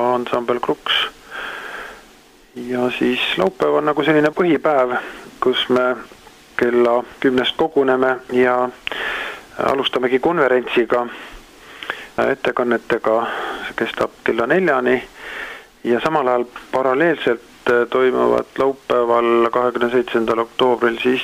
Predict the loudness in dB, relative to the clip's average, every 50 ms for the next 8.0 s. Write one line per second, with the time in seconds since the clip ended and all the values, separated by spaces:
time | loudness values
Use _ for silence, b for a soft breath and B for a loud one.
0 | -2 -2 0 0 0 -2 -4 -8 -8 -4 -2 0 0 0 -2 -2 -2 2 2 2
1 | 2 2 0 -2 -6 -6 -4 -2 0 2 2 0 0 -4 -6 -8 -8 -8 B B
2 | B B B B B B B B B B B B B -20 -20 -14 -12 -8 -4 -2
3 | -2 0 0 0 0 0 -2 -2 -2 -2 -2 -2 -2 -2 -2 -4 -4 -4 -2 0
4 | 0 0 0 0 0 -2 -2 -2 -2 0 0 0 2 2 2 0 2 2 0 0
5 | 0 -2 -4 -2 -2 0 0 2 2 4 2 2 2 0 -2 -4 -4 -6 -8 B
6 | B B B B B B B B B B B -14 -4 -2 0 0 0 0 -2 -2
7 | 0 0 2 2 2 2 2 2 2 0 0 -4 -12 -16 -8 -4 -2 0 2